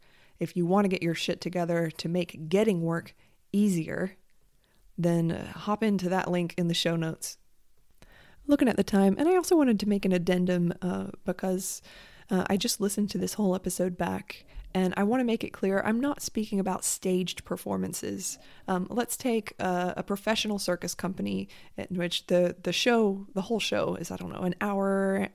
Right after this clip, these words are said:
um, hour and a half tops, maybe hour and fifteen minutes, and most of the performers are on stage the whole time. They are not all doing high-skilled, dynamic work the entire time, and there's a reason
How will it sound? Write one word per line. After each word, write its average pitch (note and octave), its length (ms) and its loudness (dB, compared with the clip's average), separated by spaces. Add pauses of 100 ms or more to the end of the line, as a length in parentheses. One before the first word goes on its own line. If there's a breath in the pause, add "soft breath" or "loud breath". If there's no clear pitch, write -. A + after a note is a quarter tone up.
um, F#3 480 -2
hour G#3 180 0
and F#3+ 80 0
a F3+ 40 -2
half F#3+ 180 -6
tops, - 500 -6
maybe F#3 240 -4
hour F3 200 -2
and E3 120 -2
fifteen G3 400 -2
minutes, C#4 440 -4 (300 loud breath)
and F3+ 340 0
most G#3 280 2
of G#3 80 -2
the G3 100 0
performers F3 520 -2
are E3+ 160 -2
on D#3+ 160 -2
stage D#3+ 340 -6
the E3+ 120 -6
whole - 160 -6
time. F3 280 -6 (220 loud breath)
They F#3 200 2
are F#3+ 120 0
not A3+ 380 0
all A3 280 0
doing F#3 520 0 (400 soft breath)
high-skilled, A3 1200 -2 (180)
dynamic F#3+ 640 0 (100)
work E3+ 360 -2
the F#3 180 -2
entire D#3 680 -4 (220 soft breath)
time, - 400 -8 (120)
and D#3 180 -6
there's D3+ 200 -10
a - 60 -8
reason D#3+ 440 -10